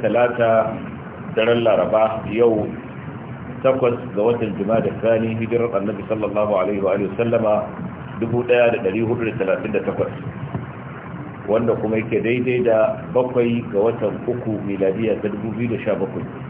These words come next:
A wannan majalisi da muke karatu a cikin littafin nan mai suna Adda'u wad Dawa, ko kuma Al-Jawabul Kafi liman sa'ala 'an ad-dawa'i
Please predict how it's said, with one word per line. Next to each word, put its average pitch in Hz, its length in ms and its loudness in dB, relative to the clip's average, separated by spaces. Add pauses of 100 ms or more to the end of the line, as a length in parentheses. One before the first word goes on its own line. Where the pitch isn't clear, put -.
(840)
A 90 100 0
wannan 113 320 2
majalisi 117 760 0 (960)
da 101 80 2
muke 117 320 -2
karatu 98 520 2
a 104 120 0
cikin 113 240 -4
littafin 113 480 0
nan 110 160 -2
mai 101 160 -2
suna 117 480 0 (1500)
Adda'u 107 400 2
wad 98 240 2
Dawa, 101 320 4
ko 110 160 0
kuma 117 240 0
Al-Jawabul 101 640 4
Kafi 127 480 4
liman 113 320 0
sa'ala 104 320 4
'an 104 160 -2
ad-dawa'i 98 320 2